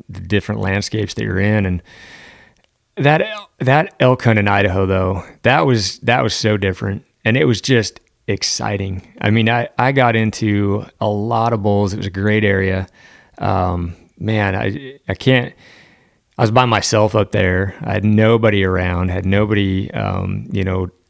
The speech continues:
to try to stay away from, or, you know, to come back to camp to and talk to. So it was just me,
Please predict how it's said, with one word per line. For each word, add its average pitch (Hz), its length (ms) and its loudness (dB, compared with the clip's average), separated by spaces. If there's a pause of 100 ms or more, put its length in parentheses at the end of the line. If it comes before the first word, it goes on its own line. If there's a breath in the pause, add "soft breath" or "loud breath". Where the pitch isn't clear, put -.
(140)
to 110 80 -6
try 107 200 -2
to 95 80 -2
stay 104 220 -2
away 101 300 2
from, 98 540 0
or, 92 280 -4
you 98 180 -6
know, 95 400 -4 (220)
to - 80 -20
come 107 180 0
back 104 380 -2
to - 80 -14
camp 110 340 0
to 110 180 2
and 101 80 0
talk 110 320 2
to. 98 120 -2
So 110 140 -2
it - 20 2
was 104 140 0
just 120 180 0
me, 113 380 0